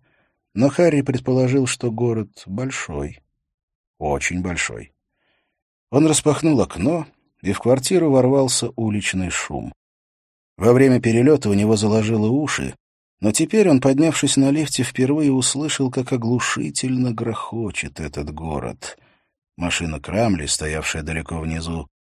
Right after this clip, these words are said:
была похожа на коробку из-под бутербродов. Харри открыл теплую банку пива, захваченную еще в самолете, и с удовлетворением отметил, что местная сингха ничуть не лучше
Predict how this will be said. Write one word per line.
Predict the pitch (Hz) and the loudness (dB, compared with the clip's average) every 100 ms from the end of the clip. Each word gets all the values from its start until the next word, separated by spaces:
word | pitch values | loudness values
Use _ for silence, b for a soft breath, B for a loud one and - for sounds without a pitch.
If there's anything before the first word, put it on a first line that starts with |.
| _ | _
была | 92 104 107 | -4 -2 -2
похожа | 110 - 120 107 | -4 -4 -2 0
на | 101 | -2
коробку | 98 104 104 87 - | -2 -4 -4 -4 -4
из-под | 90 - 90 | -4 -4 -6
бутербродов. | 90 90 95 90 73 - - - - _ _ _ _ _ | -6 -6 -8 -6 -8 -8 -14 -18 -20 _ _ _ _ _
Харри | - 82 78 82 | -8 -4 -4 -6
открыл | 80 - 90 80 | -8 -6 -6 -6
теплую | 85 78 80 78 | -8 -8 -10 -8
банку | 80 73 78 | -6 -8 -10
пива, | 69 92 98 76 64 B B B | -10 -4 -2 -2 -4 B B B
захваченную | 85 90 80 76 71 73 73 | -6 -6 -4 -6 -6 -6 -6
еще | 73 - 73 | -4 -4 -4
в | |
самолете, | - 80 80 73 65 - 65 b b b b b | -4 -4 -6 -6 -6 -8 -10 b b b b b
и | 98 | 0
с | 165 | 2
удовлетворением | 156 160 147 147 156 147 135 | 2 2 4 2 4 4 4
отметил, | 127 123 139 139 127 | 2 2 0 2 0
что | - - | -2 -2
местная | 113 113 123 - 107 104 95 | 0 2 0 -2 -2 0 0
сингха | 85 - - 175 214 - - 160 110 - _ _ _ _ - | 0 -2 -2 -2 -4 -4 -6 -4 -4 -10 _ _ _ _ 0
ничуть | 123 196 - 185 - | 2 2 0 -2 -2
не | 196 190 | 0 2
лучше | 147 127 131 - 135 | 2 0 -2 -6 -8